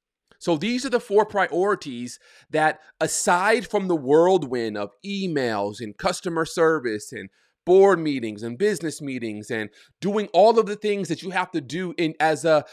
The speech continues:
as an organizational leader in order to manage the day-to-day affairs of your business,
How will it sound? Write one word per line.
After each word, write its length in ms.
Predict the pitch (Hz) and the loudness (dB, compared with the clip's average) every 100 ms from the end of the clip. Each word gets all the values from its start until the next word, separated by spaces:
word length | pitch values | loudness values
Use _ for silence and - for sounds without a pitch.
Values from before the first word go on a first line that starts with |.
| - - | -6 2
as 200 | 151 139 | 2 2
an 80 | 143 | 0
organizational 960 | 160 180 180 165 156 170 160 170 160 135 | 4 4 2 -2 -2 -2 -2 -4 -4 -4
leader 380 | 175 175 139 | -4 0 2
in 100 | 139 135 | 2 2
order 260 | 156 160 160 | 0 2 0
to 340 | - - 151 - _ - | -4 -10 -12 -16 _ -8
manage 480 | 127 165 170 160 131 | 0 2 2 -2 -4
the 100 | 135 | -2
day-to-day 480 | 147 151 151 147 | 2 2 0 0
affairs 420 | 147 135 156 151 147 | 0 0 0 0 0
of 120 | 117 | -2
your 100 | 123 | -2
business, 600 | 151 170 165 117 110 - | 2 0 0 -6 -6 -10